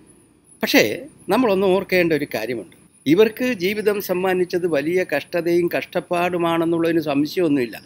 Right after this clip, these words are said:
പക്ഷേ ആ കഷ്ടതയിൽ നിന്നും കഷ്ടപ്പാടിൽ നിന്നും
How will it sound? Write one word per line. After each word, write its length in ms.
പക്ഷേ 260
ആ 100
കഷ്ടതയിൽ 640
നിന്നും 260
കഷ്ടപ്പാടിൽ 840
നിന്നും 380